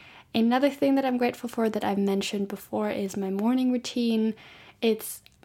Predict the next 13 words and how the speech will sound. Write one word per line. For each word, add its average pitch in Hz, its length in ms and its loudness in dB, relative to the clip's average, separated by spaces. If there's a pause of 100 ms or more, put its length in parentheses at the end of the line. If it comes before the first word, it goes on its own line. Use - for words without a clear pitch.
(340)
if 226 200 0
not 208 240 2
my 202 100 0
favorite 196 380 -2
part 196 220 -6
of 190 80 -12
the 190 80 -4
day, 190 420 -2
it's 196 340 -8
so 214 320 -6
wonderful. 202 840 -2
I 208 100 -4
start, 202 520 -4